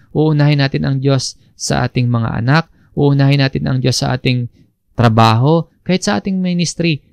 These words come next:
dapat Diyos ang una. Sa pagpili mo ng trabaho, sa pagpili mo ng karir, sa pagpili mo ng magiging asawa, sa, sa bawat bahagi ng buhay mo, sa lahat ng bahagi,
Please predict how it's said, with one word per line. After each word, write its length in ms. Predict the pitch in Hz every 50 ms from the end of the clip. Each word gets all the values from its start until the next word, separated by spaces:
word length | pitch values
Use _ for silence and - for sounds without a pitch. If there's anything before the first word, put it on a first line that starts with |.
| _
dapat 400 | - - 127 - - 147 139 -
Diyos 400 | - 135 135 135 131 - - - _ _ _ _ -
ang 160 | - 117 113
una. 480 | - 123 120 117 123 123 120 113 107 - _ _ -
Sa 160 | - 147 139
pagpili 400 | - 156 151 151 180 180 175 180
mo 160 | 175 170 170 165
ng 160 | 160 156 -
trabaho, 640 | 143 139 135 131 135 127 123 117 117 117 110 107 - _ _ _
sa 160 | - - 143
pagpili 560 | - - 143 139 - 165 160 160 160 160 156
mo 80 | 151 151
ng 240 | 151 147 143 143 139
karir, 480 | 139 135 143 147 147 143 127 117 110 - - - - _
sa 160 | - - 147
pagpili 480 | - 147 143 143 - 175 175 170 170 170
mo 160 | 165 160 156
ng 160 | 151 151 143 - _ _ _ _ _ _ _ _ _ -
magiging 480 | - 175 185 185 214 233 196 226 214 214
asawa, 720 | 208 - - 175 170 165 160 156 156 147 135 120 113 113 _ _ _ _ _
sa, 320 | - - - 185 175 - 175
sa 160 | - 170 156
bawat 320 | 196 202 214 220 220 214 - 180
bahagi 320 | 180 180 180 180 170 170 165 156
ng 80 | 151
buhay 400 | 147 143 139 135 131 127 131 135
mo, 240 | 131 127 123 120 - - - _
sa 160 | - - 170 175
lahat 240 | 185 190 208 208 - 185
ng 80 | 175 156
bahagi, 560 | 131 135 135 131 127 120 120 120 117 -